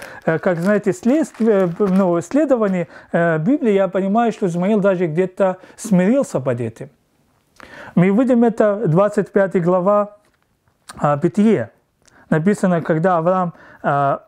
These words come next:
умер, и скончался Авраам, это восьмой стих, и умер в старости добрый, а, написано, что "и погребил его Исаак и Измаил, сыновья его". Э, на Востоке,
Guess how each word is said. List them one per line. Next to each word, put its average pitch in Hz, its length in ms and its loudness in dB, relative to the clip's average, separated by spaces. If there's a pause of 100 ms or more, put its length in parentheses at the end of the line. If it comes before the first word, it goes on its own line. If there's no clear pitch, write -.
умер, 233 420 2 (680)
и 165 440 2
скончался 190 680 -2
Авраам, 160 300 0
это 156 160 -2
восьмой 160 340 -2
стих, 156 420 -4
и 165 140 0
умер 208 300 0
в - 40 -16
старости 208 520 -2
добрый, 170 500 -2 (380)
а, 139 460 0
написано, 170 500 -2
что 175 320 -2 (220)
"и 185 140 0
погребил 175 800 0
его 160 540 0
Исаак 202 520 -2
и 185 60 2
Измаил, 165 440 -2
сыновья 180 520 0
его". 113 320 -6 (3000)
Э, 139 340 0
на 135 420 2
Востоке, 151 720 -2